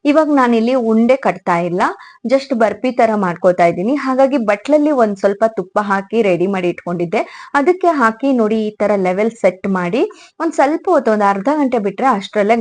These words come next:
ಗಟ್ಟಿಯಾಗ್ಬಿಡತ್ತೆ. ನೋಡಿ, ನಾನಿಲ್ಲಿ ಅರ್ಧ ಗಂಟೆ ಬಿಟ್ಟಿದ್ದೀನಿ, ಅಷ್ಟ್ರಲ್ಲೇ ಅದು ಗಟ್ಟಿಯಾಗಿ ಕರೆಕ್ಟ್ ಆಗಿ ಸೆಟ್ ಆಗಿದೆ. ಇವಾಗ ನಾವು ಇದನ್ನ ಕಟ್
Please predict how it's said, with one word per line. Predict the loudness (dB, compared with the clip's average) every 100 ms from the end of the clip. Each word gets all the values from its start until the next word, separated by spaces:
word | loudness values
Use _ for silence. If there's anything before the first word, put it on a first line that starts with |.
| -2
ಗಟ್ಟಿಯಾಗ್ಬಿಡತ್ತೆ. | -4 -2 -2 -2 -6 -2 0 0 -4 _ _ _ _ _ _ _ _ _ _ _
ನೋಡಿ, | -2 0 2 2
ನಾನಿಲ್ಲಿ | 0 2 2 2
ಅರ್ಧ | 2 0 0
ಗಂಟೆ | 0 0
ಬಿಟ್ಟಿದ್ದೀನಿ, | -2 -2 0 0 -2
ಅಷ್ಟ್ರಲ್ಲೇ | -4 -2 2 2 2
ಅದು | 2 0
ಗಟ್ಟಿಯಾಗಿ | -2 0 0 2 0 -2 -2
ಕರೆಕ್ಟ್ | -2 -6 -4 -2
ಆಗಿ | 0 -2 -2
ಸೆಟ್ | -4 -2 -2
ಆಗಿದೆ. | -2 -2 -2 -4 -10 -20 _ _ _ _ _ _ _ _ -6
ಇವಾಗ | 0 2 2 2 2
ನಾವು | 2 2 0
ಇದನ್ನ | 0 -2 0 0
ಕಟ್ | -2